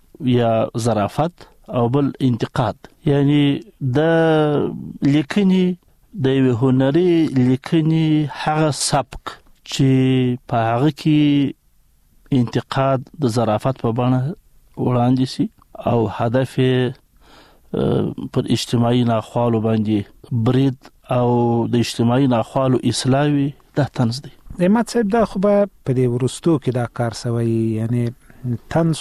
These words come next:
Speaker 2: خو، اه، که یې هغه د ظرافت برخې ته وګورو، دا خو نو چې بشر سته ده،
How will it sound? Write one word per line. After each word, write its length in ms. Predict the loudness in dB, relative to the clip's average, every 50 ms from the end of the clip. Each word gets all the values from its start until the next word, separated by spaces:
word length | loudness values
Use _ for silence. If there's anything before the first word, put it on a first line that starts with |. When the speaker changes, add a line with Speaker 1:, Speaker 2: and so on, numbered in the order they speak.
| -4
Speaker 2:
خو، 120 | -2 0 0
اه، 560 | 2 2 0 -2 -4 -6 -4 -4 -2 -4 -4 -4
که 120 | -4 -2 0
یې 140 | 0 0 0 0
هغه 140 | -2 -2 -2 -2
د 80 | -2 -2 0
ظرافت 480 | -2 -2 -2 -2 -4 -2 -2 -2 -2 -2 -2 -4
برخې 240 | -4 -4 -6 -10 -6 -2
ته 80 | 0 0
وګورو، 340 | 0 0 0 0 0 0 0 0 0
دا 80 | -2
خو 140 | -2 -2 0
نو 140 | 0 0 0 0 -2 -4
چې 80 | -4 0 0 0
بشر 300 | 0 0 0 0 0 0 -2
سته 180 | -2 0 2 2
ده، 80 | 2